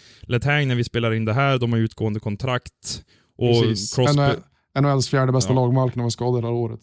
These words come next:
Speaker 2: Det är slut. De är slut.
Speaker 1: <laughs> Nej, inte slut, men, men du förstår vad jag menar ändå. Alltså, det är en åldrande spelarstomme där. Ehm, och det är kanske inte ett lag som man kommer räkna med för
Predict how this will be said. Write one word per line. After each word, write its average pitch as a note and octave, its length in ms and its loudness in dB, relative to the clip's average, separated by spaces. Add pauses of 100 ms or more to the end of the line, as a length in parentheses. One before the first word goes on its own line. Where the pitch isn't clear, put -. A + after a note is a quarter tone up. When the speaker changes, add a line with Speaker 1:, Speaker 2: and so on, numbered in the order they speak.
(140)
Speaker 2:
Det B2+ 100 -12
är A#2+ 60 -6
slut. A#2+ 320 -4
De C3 80 0
är B2+ 40 2
slut. A#2+ 260 0 (520)
Speaker 1:
<laughs> - 520 -20
Nej, D3 100 0
inte F3 140 -2
slut, F#3+ 320 2
men, E3 160 4 (480)
men C#3+ 100 0
du E3 80 2
förstår F#3 260 2
vad F3+ 60 0
jag F#3 100 0
menar F#3 260 2
ändå. C3 200 2
Alltså, C3 140 -2
det D3+ 100 0
är E3+ 60 2
en E3+ 80 2
åldrande D3+ 580 2
spelarstomme B2 1160 0
där. D2+ 300 -6 (160)
Ehm, G2 640 -6 (920)
och C3+ 80 -6
det C3 60 0
är - 20 0
kanske C#3+ 220 0
inte C#3 120 0
ett C#3 80 -4
lag C3+ 180 2
som C3+ 80 -2
man A#2 120 0
kommer A#2 200 2
räkna A2+ 260 0
med A2 180 0
för G#2+ 300 0